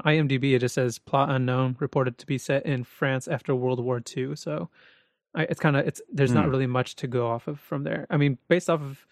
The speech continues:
Speaker 1: his movies so far, I mean, I'm probably gonna watch it anyways 'cause I enjoy most of his films.
Speaker 2: I mean, we'll probably get Bill Murray in it. There will be, uh,
Speaker 1: Owen Wilson, Jason Schwartzman.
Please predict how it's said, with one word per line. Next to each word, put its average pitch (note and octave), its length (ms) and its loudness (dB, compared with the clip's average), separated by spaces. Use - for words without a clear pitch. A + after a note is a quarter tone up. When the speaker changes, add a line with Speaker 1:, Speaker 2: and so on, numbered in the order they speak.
Speaker 1:
his C3 140 -2
movies C3+ 320 2
so C3+ 220 0
far, B2 240 -2
I A#2+ 40 -4
mean, A#2+ 140 -4
I'm C3 100 -6
probably C3 200 0
gonna A#2+ 120 0
watch A#2 200 -4
it D#3 60 -16
anyways D3+ 340 -6
'cause - 320 -14
I D#3+ 80 -2
enjoy C3 300 0
most B2 260 -4
of C#3+ 80 -10
his D3+ 120 -10
films. E3+ 420 -14
Speaker 2:
I B2 60 2
mean, B2 120 4
we'll B2+ 120 2
probably C3+ 220 4
get G#2 200 0
Bill A#2 160 6
Murray A2+ 400 6
in A2 80 4
it. G#2+ 220 0
There G#2+ 180 4
will G#2 120 2
be, G#2 460 2
uh, G2+ 580 0
Speaker 1:
Owen C3 240 -2
Wilson, C3 460 -8
Jason C3 280 -8
Schwartzman. B2+ 480 -8